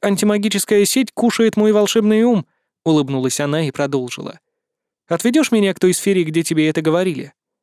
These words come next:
«Легко, но она за Лазингаром, много севернее», согласился я. «Господа и дамы», позвала нас Хвалира, и мы повернулись к ней. «Может, Оргию пока едем? Заодно и согреемся.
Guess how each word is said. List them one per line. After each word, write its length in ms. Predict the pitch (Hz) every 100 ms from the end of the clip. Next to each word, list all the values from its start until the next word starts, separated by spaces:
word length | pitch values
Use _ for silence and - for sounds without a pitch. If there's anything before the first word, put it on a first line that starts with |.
| _ _ _ _ _ -
«Легко, 500 | 127 131 - 196 247
но 220 | 139 131
она 180 | 143 165
за 140 | 151
Лазингаром, 560 | 147 160 147 175 196 123
много 500 | 123 139 147 151 156
севернее», 640 | - 220 185 139 - - _ _
согласился 640 | - 190 160 - 143 - 135
я. 260 | 127 - _ _ _ _ _ _ _ _ _ _
«Господа 440 | 170 180 220 233 330
и 80 |
дамы», 440 | 269 220 165 127 127 _ _
позвала 400 | - 156 156 143
нас 220 | 143 139 -
Хвалира, 580 | 143 139 202 208 - - -
и 120 | -
мы 120 | 170 254
повернулись 560 | 180 147 143 156 156
к 80 | -
ней. 320 | - - - _ _ _ _ _ _
«Может, 280 | 226 302 -
Оргию 380 | 285 320 277 247
пока 200 | 202 185
едем? 380 | 160 135 127 147 _ _ _
Заодно 380 | 226 240 233 254
и 60 | 269
согреемся. 680 | 214 160 196 240 196 180